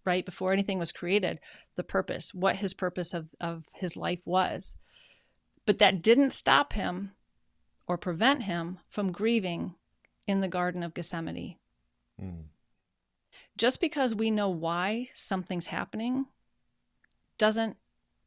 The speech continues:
Speaker 1: help us not, um, break through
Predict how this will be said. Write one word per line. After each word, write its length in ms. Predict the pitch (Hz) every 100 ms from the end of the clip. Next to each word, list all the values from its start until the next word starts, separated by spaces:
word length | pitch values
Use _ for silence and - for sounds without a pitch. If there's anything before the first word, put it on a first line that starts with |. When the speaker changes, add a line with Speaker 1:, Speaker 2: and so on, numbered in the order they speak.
| _
Speaker 1:
help 300 | - 196 190
us 220 | 175 -
not, 480 | 185 180 180 - - _ _ _ _ _ _ _ _ -
um, 440 | 175 175 - 170 - _ - - _ _ _ _ - 165 160 -
break 260 | 196 190
through 460 | - 185 170 -